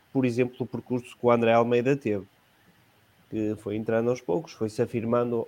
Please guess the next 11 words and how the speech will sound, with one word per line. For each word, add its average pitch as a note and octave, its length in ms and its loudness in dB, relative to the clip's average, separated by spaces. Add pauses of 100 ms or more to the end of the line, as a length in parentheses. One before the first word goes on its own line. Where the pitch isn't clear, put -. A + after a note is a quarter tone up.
(100)
aos A2+ 240 -2
poucos A#2+ 420 -4
até A2+ 240 2
à A2+ 100 6
afirmação A2 680 0 (100)
total, F#2+ 460 -2 (640)
que - 160 -8
eu G2 140 2
acho G2+ 200 -2
que G#2 140 0
é G#2 200 2